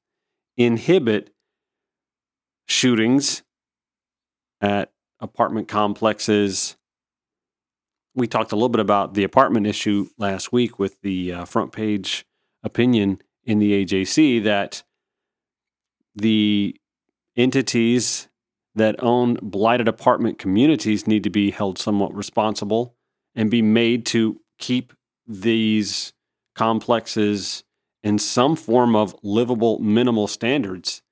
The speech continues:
because they are havens for criminals through no fault of the residents there who are law-abiding or even city code.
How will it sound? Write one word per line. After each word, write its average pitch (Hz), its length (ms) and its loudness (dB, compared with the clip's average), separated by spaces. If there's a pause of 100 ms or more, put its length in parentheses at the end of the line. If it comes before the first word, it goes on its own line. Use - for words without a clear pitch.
(200)
because 123 380 0
they 139 140 2
are 139 460 2 (340)
havens 143 720 2 (240)
for 123 160 2
criminals 120 720 0 (840)
through 202 160 2
no 190 180 4
fault 190 540 2 (140)
of 139 520 0 (200)
the 120 120 6
residents 120 560 2
there 196 560 4 (200)
who 135 320 6 (100)
are 95 140 0
law-abiding 160 840 6 (480)
or 131 680 4 (140)
even 151 300 2
city 131 340 0
code. 117 800 -2